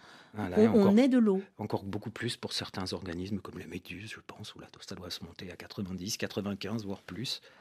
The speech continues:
Speaker 2: Et, et est-ce
Speaker 1: Voilà.
Speaker 2: qu'on pourrait, euh, euh, comment dire, faire cette métaphore pour le reste de l'univers aussi ? Vous disiez que l'eau, elle est partout, cette
Speaker 1: Mhm.
Speaker 2: molécule d'eau, elle est partout. Est-ce que notre univers, c'est de l'eau et autre chose ? <laughs> Là,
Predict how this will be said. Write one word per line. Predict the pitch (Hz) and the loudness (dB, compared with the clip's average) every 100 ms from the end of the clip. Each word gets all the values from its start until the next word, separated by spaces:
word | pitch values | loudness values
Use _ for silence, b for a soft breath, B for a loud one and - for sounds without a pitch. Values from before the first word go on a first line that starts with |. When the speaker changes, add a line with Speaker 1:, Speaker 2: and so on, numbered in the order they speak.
| b b b - | b b b 2
Speaker 2:
Et, | 208 | 6
et | 269 | 8
est-ce | 269 | 8
Speaker 1:
Voilà. | 233 | 8
Speaker 2:
qu'on | 262 | 6
pourrait, | 226 277 269 254 | 6 6 6 8
euh, | 202 202 190 | 6 4 4
euh, | 185 175 170 165 165 | 6 6 4 2 2
comment | - 180 185 | 0 2 2
dire, | 175 190 160 | 4 2 2
faire | 190 - | 0 0
cette | 185 - | 0 6
métaphore | 214 220 208 - 277 | 6 6 4 2 0
pour | - 247 | 4 6
le | 226 | 6
reste | 240 254 - | 6 0 0
de | 202 | 2
l'univers | 214 226 226 226 220 214 | 6 8 8 6 4 2
aussi ? | 214 - - 277 392 226 B B - | 0 0 0 2 4 2 B B 0
Vous | 196 208 | 6 8
disiez | 202 196 254 | 8 6 6
que | 208 | 6
l'eau, | 190 208 247 196 | 8 10 12 10
elle | 160 165 | 8 2
est | 165 165 - | 0 -2 -4
partout, | 180 - - 320 403 392 | -4 -4 0 2 2 2
cette | - 196 | 0 4
Speaker 1:
Mhm. | 190 | 6
Speaker 2:
molécule | 196 196 - 180 | 6 6 2 2
d'eau, | 175 196 | 4 4
elle | 175 151 | 4 4
est | 170 | 0
partout. | - - - - 254 466 494 B B B B B _ | 0 -4 -2 2 2 0 -6 B B B B B _
Est-ce | 180 165 | -2 -2
que | - 208 202 | 6 8 10
notre | 196 185 - 196 | 8 4 2 4
univers, | 196 190 214 330 330 | 4 4 4 4 4
c'est | 208 | 4
de | 180 208 | 8 10
l'eau | 196 233 | 10 10
et | 208 | 10
autre | 208 202 214 | 8 6 2
chose ? | 196 - 349 403 214 202 - - | 2 0 2 4 4 4 0 2
<laughs> | 247 - 185 180 - 220 254 240 | 4 4 0 0 -4 -6 -4 0
Là, | 190 220 | 8 8